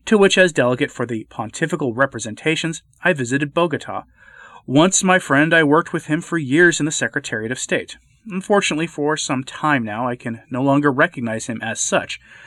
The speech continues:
for his participation in the demolition of the Church of Christ. Let us pray for your conversion, the conversion to which we are called,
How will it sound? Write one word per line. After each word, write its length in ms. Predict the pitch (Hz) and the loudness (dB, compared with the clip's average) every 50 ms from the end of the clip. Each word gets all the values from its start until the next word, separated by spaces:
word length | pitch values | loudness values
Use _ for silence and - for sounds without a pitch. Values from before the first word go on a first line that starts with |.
| - - - _ - | -20 -20 -20 _ -2
for 120 | - 165 | 2 2
his 140 | 175 190 - | 2 2 2
participation 840 | - - 165 - - 190 180 - - - - 135 123 - - 131 120 - | 0 -4 -4 -2 -2 -4 -2 -2 -2 0 0 -2 0 0 -2 -4 -4 -4
in 100 | 127 113 | -6 -8
the 80 | 110 | -8
demolition 680 | 101 - 139 151 160 151 139 123 113 - - - 117 - - | -4 0 2 2 2 2 0 -2 -2 -4 -4 -6 -6 -8 -8
of 100 | - - | -8 -6
the 80 | 151 | -6
Church 280 | 147 - - 98 95 - | -6 -6 -10 -12 -12 -14
of 120 | - - | -16 -18
Christ. 460 | - - - 123 110 85 - - - - _ _ _ _ _ _ _ - - - - - - _ - | -12 -6 -4 -4 -4 -4 -8 -14 -14 -16 _ _ _ _ _ _ _ -20 -20 -20 -20 -20 -20 _ -6
Let 220 | - 139 170 202 220 | -2 2 2 4 4
us 140 | 226 - | 2 0
pray 280 | - - - 165 160 165 | -4 -4 2 4 4 4
for 140 | 151 - 135 | 4 2 0
your 140 | 127 123 123 | 0 0 0
conversion, 500 | - 123 113 110 95 92 - - - - _ _ | -2 -6 -8 -8 -8 -12 -12 -14 -16 -18 _ _
the 60 | - - | -14 -6
conversion 680 | - 139 127 120 135 156 165 156 170 165 170 170 160 - | -4 -2 0 2 4 4 4 2 0 -2 -2 -4 -6 -8
to 120 | - 170 | -4 -2
which 240 | 143 139 160 - - | -2 -2 -2 -2 -2
we 120 | 139 127 127 | -2 0 0
are 100 | 117 113 | 0 -2
called, 560 | - - - - - 170 143 98 76 - | -4 -12 -10 -4 -2 0 0 0 -2 -8